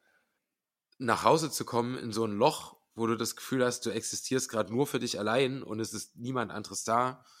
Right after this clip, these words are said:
Ähm, das sind eben Gefühle, mit denen man erstmal irgendwie lernen muss, umzugehen. Und, ähm, was dann auch,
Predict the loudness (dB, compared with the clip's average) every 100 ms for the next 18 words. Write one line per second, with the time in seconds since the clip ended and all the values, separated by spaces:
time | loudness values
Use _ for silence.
0 | -20 -20 -20 _ -2 2 2 0 -6 -10
1 | _ _ _ _ _ _ _ _ _ -6
2 | -6 -8 -6 -2 -2 0 -2 -2 -4 -4
3 | 0 0 0 -2 -2 -4 -6 -6 -2 -2
4 | -2 -2 -2 -4 -6 -8 -8 -6 -6 -2
5 | -4 -4 -14 _ _ -4 -2 -2 -4 -8
6 | -14 _ _ _ _ _ -8 -2 0 -2
7 | -4 -2 -2 -2 -4 0 2 2 0 -4
8 | -16